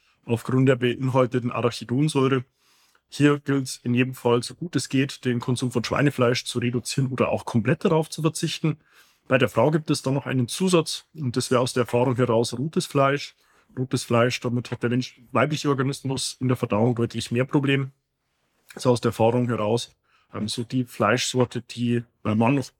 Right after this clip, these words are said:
deutlich besser vertragen wird als bei der Frau. Das wäre dann hin zu den weiblichen Organismus noch ein Zusatz, den es zu beachten gilt. Und damit hätte man hier schon einen Rundumschlag geschafft, weil mit so einem Ansatz, einer Eliminierungsdiät,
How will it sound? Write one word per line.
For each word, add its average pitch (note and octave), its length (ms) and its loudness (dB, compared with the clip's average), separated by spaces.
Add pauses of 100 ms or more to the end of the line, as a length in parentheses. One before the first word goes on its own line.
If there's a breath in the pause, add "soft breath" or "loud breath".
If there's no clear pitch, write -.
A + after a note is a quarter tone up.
(100)
deutlich C#3+ 300 0
besser D#3 260 -2
vertragen C3 440 2
wird B2 120 -4
als A#2+ 160 -2
bei A2 120 -4
der A2+ 100 -6
Frau. C#3 360 0 (360 loud breath)
Das - 180 -12
wäre A#2 120 0
dann A#2 220 -2 (120)
hin B2 200 -2
zu A#2+ 360 -4 (400 soft breath)
den A2 400 0 (500)
weiblichen A#2+ 380 2
Organismus A#2 520 0
noch A2+ 160 -4
ein - 80 -20
Zusatz, - 640 0 (340)
den C3 100 4
es B2+ 100 0
zu C3 120 -2
beachten - 400 2
gilt. D#3+ 220 4
Und B2+ 80 -2
damit C#3 240 2
hätte D3 180 -4
man D#3 160 2
hier D#3 140 0
schon D#3+ 320 0 (320 soft breath)
einen C3+ 200 2
Rundumschlag C3+ 680 2
geschafft, - 500 -4
weil B2+ 160 2
mit C#3 160 -4
so - 140 -8
einem B2+ 300 -2
Ansatz, E3 440 0
einer B2+ 160 0
Eliminierungsdiät, C3+ 1000 2